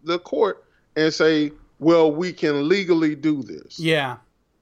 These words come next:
Speaker 1: And, and, and as with so much that's going on with our country right now, the conversation maybe shouldn't be about whether you can do it, what's legal, but, but about what's right.
Speaker 2: Yep.
Speaker 1: When are we gonna start having that conversation?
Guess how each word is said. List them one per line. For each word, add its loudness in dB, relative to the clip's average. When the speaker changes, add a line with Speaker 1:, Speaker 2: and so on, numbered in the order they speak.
Speaker 1:
And, 0
and, -2
and -2
as 0
with -2
so -2
much -2
that's -4
going 2
on 2
with 2
our 2
country -6
right 0
now, -8
the 2
conversation -2
maybe -2
shouldn't -2
be -4
about 0
whether 0
you -6
can 2
do 4
it, 2
what's 2
legal, -2
but, 2
but 2
about 0
what's -4
right. -6
Speaker 2:
Yep. -2
Speaker 1:
When 0
are 0
we 4
gonna 2
start -2
having 0
that -4
conversation? -10